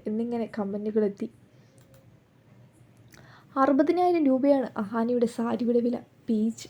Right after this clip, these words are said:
ഡിസൈനിലുള്ള കാഞ്ചീപുരം സിൽക്ക് സാരിയാണ് അഹാനയുടേത്. പേസ്റ്റൽ ബ്ലൂ ഷെയ്ഡിലുള്ള ദിയയുടെ സാരിയിൽ പീച്ച് പിങ്ക് ഷെയ്ഡിലുള്ള ബോഡി മോട്ടീവ്സ് ഉണ്ട്. ഇതിന് അനുയോജ്യമായാണ്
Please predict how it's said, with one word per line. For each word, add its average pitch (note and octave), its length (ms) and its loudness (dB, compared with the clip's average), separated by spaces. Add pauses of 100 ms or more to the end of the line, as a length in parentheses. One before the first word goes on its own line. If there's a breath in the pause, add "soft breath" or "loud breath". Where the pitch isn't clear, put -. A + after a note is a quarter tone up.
ഡിസൈനിലുള്ള A#3+ 600 0 (100)
കാഞ്ചീപുരം A#3 640 0
സിൽക്ക് A#3+ 340 -8
സാരിയാണ് A#3+ 520 -2
അഹാനയുടേത്. A3 680 -2 (680 loud breath)
പേസ്റ്റൽ D#4 440 4
ബ്ലൂ E4 220 2
ഷെയ്ഡിലുള്ള C#4+ 600 0
ദിയയുടെ A#3+ 500 0
സാരിയിൽ B3 540 -2 (180)
പീച്ച് A#3 460 -2
പിങ്ക് B3 300 -2
ഷെയ്ഡിലുള്ള A#3+ 640 2 (420 loud breath)
ബോഡി B3 360 10 (100)
മോട്ടീവ്സ് A#3 560 -2
ഉണ്ട്. G3 200 -2 (200)
ഇതിന് D4 240 0 (100)
അനുയോജ്യമായാണ് C4 960 0